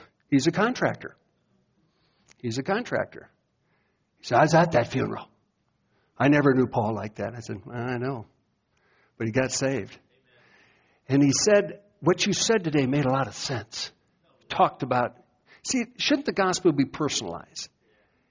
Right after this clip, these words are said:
He said it made a lot of sense. And we drove around and showed me houses he built and property he owned and all these things like that. And I was <laughs> hoping the trip would get over sooner.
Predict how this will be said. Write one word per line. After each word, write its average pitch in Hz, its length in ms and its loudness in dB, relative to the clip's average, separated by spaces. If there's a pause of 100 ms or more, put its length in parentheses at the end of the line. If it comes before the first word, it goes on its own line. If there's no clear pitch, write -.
(120)
He - 80 -8
said 180 120 0
it 160 60 2
made 160 160 6
a 135 80 2
lot 151 180 2
of - 80 -10
sense. - 540 -6
And 120 80 -6
we 117 60 -4
drove 131 280 4
around 151 680 2
and 110 120 -6 (500)
showed 160 340 4
me 147 220 4 (260)
houses 160 640 2
he 160 100 2
built 151 540 4
and 147 180 -2
property 156 520 2
he 143 120 6
owned 147 460 4
and 123 100 0
all 160 220 6
these 156 300 2
things 160 260 2
like 151 280 2
that. 151 540 2 (880)
And 170 120 6
I 294 140 8
was 254 380 4 (600)
<laughs> - 580 -20
hoping 208 340 4
the 160 80 6
trip 175 260 4
would 147 120 0
get 156 100 4
over 151 220 4
sooner. 151 480 0